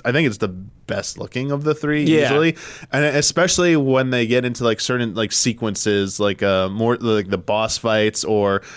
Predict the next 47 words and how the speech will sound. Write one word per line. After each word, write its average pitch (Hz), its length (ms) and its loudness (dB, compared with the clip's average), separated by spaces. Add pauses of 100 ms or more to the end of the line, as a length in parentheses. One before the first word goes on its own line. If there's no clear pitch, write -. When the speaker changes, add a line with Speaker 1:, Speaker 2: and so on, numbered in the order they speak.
(100)
Speaker 1:
just 110 200 -4
reaching, 117 380 -2
like, 110 200 -2
a - 120 -6
new 104 180 -4
colony 117 720 -2
environment, 117 720 2
and 101 440 -2 (720)
they 110 280 0 (100)
obviously 110 320 0
put 117 120 2
a - 20 4
little 117 140 4
bit 110 80 0
more 104 260 2
effort 120 300 0
into 120 180 -2
those. 123 300 4
Like, 123 160 2
there 131 200 2
are 120 40 2
Speaker 2:
Mm-hmm. 131 60 -8
Speaker 1:
parts 175 260 0
that 156 60 2
look, 135 200 0
like, 104 160 0
really 113 400 2
good. 190 240 2
I'm 165 60 0
like, 123 180 0
"Oh 131 140 -2
man, 120 260 2
this 120 180 0
actually, 110 300 -2
I 110 60 -2
wish 120 240 0
the 107 80 -2
whole 135 160 2
game 113 180 -2
could 110 120 -6
look 110 120 -2
this 107 160 -2
good." 104 200 0
And 113 120 0
there's 127 160 0
parts 131 300 0
where 120 360 4